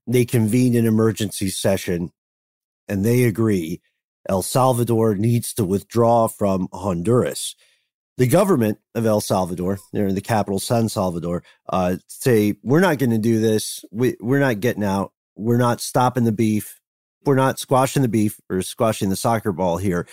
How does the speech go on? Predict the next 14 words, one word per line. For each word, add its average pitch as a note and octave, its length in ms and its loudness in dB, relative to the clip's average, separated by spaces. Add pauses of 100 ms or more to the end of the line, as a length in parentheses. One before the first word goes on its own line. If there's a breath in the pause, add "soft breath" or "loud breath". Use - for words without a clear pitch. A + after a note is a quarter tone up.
(640 loud breath)
unless C3+ 840 2 (500)
you B2 180 0
can A2+ 180 0
promise C#3 560 2
that A2+ 320 0 (240 soft breath)
there B2 160 4
will A2+ 160 2
be A2 180 2
reparations C3+ 880 2
paid A2 520 0 (540)
to G#2 180 0
all C#3+ 260 4
the D3+ 80 2
Salvadorans D#3 920 2